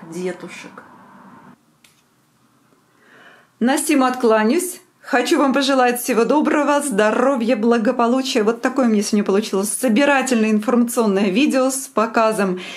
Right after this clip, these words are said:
интересных случаев. Всем пока-пока, до новых встреч! Думаю, моя пингел, красавица, прекрасно укоренится в новой посадке.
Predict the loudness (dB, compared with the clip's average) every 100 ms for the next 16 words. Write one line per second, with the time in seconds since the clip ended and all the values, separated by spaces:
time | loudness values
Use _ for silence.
0 | -8 0 0 0 0 0 0 -2 -4 -2
1 | 2 2 2 0 0 -2 -8 -20 -20 -20
2 | -20 -20 -20 _ _ _ _ -12 -10 -4
3 | 0 0 0 0 0 0 2 2 0 -2
4 | -10 _ _ -4 -2 0 2 2 0 -2
5 | -10 -10 -2 0 0 -6 -10 _ _ _
6 | _ -20 -8 2 2 4 2 2 2 2
7 | 0 0 0 0 2 2 2 -4 -4 -2
8 | 0 0 0 0 -2 -2 -2 -4 -8 -4
9 | 0 0 0 0 -2 0 2 2 2 0
10 | -4 -2 -4 0 2 2 0 -4 -6 -6
11 | -6 -6 -8